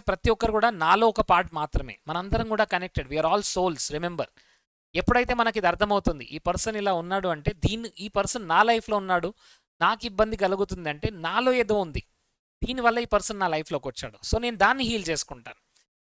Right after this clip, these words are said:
ఎప్పుడైతే దాన్ని హీల్ చేసుకుంటారో అక్కడ ఆ పర్సన్ బిహేవియర్ చేంజ్ అవుతుంది. This is very important. So హండ్రెడ్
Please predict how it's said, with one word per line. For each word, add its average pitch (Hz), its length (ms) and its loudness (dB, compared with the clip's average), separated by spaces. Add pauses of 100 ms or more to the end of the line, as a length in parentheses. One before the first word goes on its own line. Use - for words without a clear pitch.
(100)
ఎప్పుడైతే 262 340 2 (100)
దాన్ని 233 240 4
హీల్ 254 220 -2
చేసుకుంటారో 170 500 -2 (180)
అక్కడ 240 260 -4
ఆ - 80 -4
పర్సన్ 226 340 2
బిహేవియర్ 220 380 2
చేంజ్ 202 240 -2
అవుతుంది. 165 340 -6 (280)
This 165 160 -4
is 190 140 -6
very 185 180 2
important. 151 340 -2 (680)
So 247 80 6 (440)
హండ్రెడ్ 262 340 4